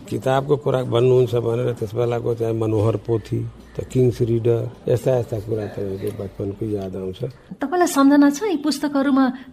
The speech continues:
Speaker 2: तपाईँलाई सबैभन्दा मनपर्ने कुरा के के थिए?
Speaker 1: किङ्स रिडरमा "Late is better than never",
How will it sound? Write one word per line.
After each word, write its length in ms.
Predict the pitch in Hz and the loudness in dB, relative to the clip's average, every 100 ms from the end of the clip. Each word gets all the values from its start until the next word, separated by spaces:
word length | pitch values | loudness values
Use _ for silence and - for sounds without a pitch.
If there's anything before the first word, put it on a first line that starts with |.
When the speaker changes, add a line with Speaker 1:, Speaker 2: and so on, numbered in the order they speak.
| - | -6
Speaker 2:
तपाईँलाई 360 | 262 269 269 269 | -4 0 0 0
सबैभन्दा 640 | - - 254 330 277 269 | -2 -2 4 6 6 6
मनपर्ने 500 | 226 233 233 240 233 | 4 4 2 0 0
कुरा 220 | 233 240 | 2 0
के 180 | 226 240 | 2 0
के 120 | 226 | 0
थिए? 280 | 233 262 381 - - | 0 0 -2 -8 -6
Speaker 1:
किङ्स 300 | 170 143 135 | -4 -2 -2
रिडरमा 480 | 160 165 156 170 175 - - 101 | 0 0 2 0 -4 -10 -16 -8
"Late 480 | 110 131 165 180 | 0 4 6 4
is 180 | - 160 | 0 -4
better 420 | 123 - 123 143 131 | -2 2 2 4 2
than 240 | 120 120 | 4 4
never", 440 | 110 107 92 73 | 4 4 2 -2